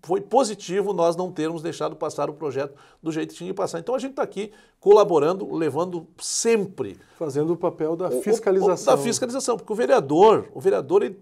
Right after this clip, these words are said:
Speaker 1: tem que ter, é o principal atribuição do vereador é fiscalizar, é fiscalizar, é acompanhar e fiscalizar a gestão pública.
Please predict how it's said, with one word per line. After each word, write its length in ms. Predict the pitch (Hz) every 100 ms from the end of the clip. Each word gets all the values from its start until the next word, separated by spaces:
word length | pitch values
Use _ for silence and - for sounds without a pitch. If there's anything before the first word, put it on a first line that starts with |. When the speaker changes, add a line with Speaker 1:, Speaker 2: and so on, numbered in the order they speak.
| _
Speaker 1:
tem 340 | - 220 240 254
que 160 | -
ter, 440 | 214 _ - 185 156
é 60 |
o 40 | 180
principal 1040 | - - 226 220 226 - _ 185 214 233
atribuição 400 | 180 - 135 143
do 60 | 175
vereador 460 | 147 120 120 190 196 - _ _ -
é 140 | 139
fiscalizar, 1400 | 143 - - 247 269 262 - - 190 190 120 117 104 92 - _
é 100 | 151
fiscalizar, 1120 | 147 - 233 - - 175 131 95 131 180 196 202 - _ _ _ _
é 360 | - 147 156 147
acompanhar 720 | 135 160 147 143 107 131 175
e 20 |
fiscalizar 560 | 180 170 156 135 131 147
a 40 |
gestão 300 | 143 160 196
pública. 640 | 202 254 302 247 - 92